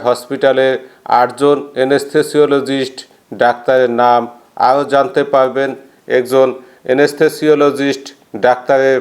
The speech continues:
প্রধান কাজ কী। তো আমরা সর্বপ্রথমেই একজন অ্যানেস্থেসিওলজিস্ট ডাক্তারের প্রধান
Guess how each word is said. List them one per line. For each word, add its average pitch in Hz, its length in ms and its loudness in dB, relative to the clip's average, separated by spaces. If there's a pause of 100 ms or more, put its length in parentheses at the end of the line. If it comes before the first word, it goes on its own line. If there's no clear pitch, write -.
প্রধান 123 360 0 (140)
কাজ 117 220 2 (120)
কী। 98 160 -12 (840)
তো - 60 -20
আমরা 135 180 0
সর্বপ্রথমেই 151 960 0 (480)
একজন 131 380 0 (160)
অ্যানেস্থেসিওলজিস্ট 147 1200 0 (240)
ডাক্তারের 131 560 0 (120)
প্রধান 139 380 0